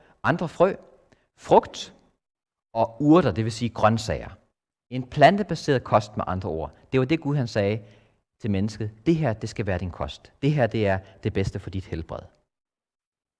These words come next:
Så, vi kalder det også førsteklasses mad. Hvad indebærer førsteklasses mad? Jo, vi skal lige kort kigge på,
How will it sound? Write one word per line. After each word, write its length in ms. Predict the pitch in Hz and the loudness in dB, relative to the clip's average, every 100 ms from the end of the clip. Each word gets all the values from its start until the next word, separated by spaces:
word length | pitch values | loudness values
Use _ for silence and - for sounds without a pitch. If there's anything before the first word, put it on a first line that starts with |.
| _ _ _ _ _ _ _ - | _ _ _ _ _ _ _ -2
Så, 240 | - 95 - - _ _ _ _ - | 4 4 2 -14 _ _ _ _ -10
vi 60 | |
kalder 240 | 131 175 170 | 2 4 6
det 100 | 160 | 6
også 260 | 156 196 | 6 4
førsteklasses 880 | 170 - 170 165 - - 87 98 95 | -8 0 2 2 -2 -2 -2 -4 -6
mad. 200 | 73 71 - _ _ _ _ _ _ _ _ | -8 -8 -12 _ _ _ _ _ _ _ _
Hvad 280 | - 143 208 - | 8 10 10 8
indebærer 340 | 160 170 127 | 2 4 4
førsteklasses 580 | 107 113 - - 90 90 | 4 2 0 -2 -4 -4
mad? 160 | 64 73 | -8 -2
Jo, 140 | 101 | 0
vi 120 | - | 0
skal 180 | 143 180 | 0 0
lige 120 | 180 | 0
kort 300 | 190 - 190 | 2 4 4
kigge 200 | - 170 | 4 -4
på, 320 | - 117 101 | 0 0 0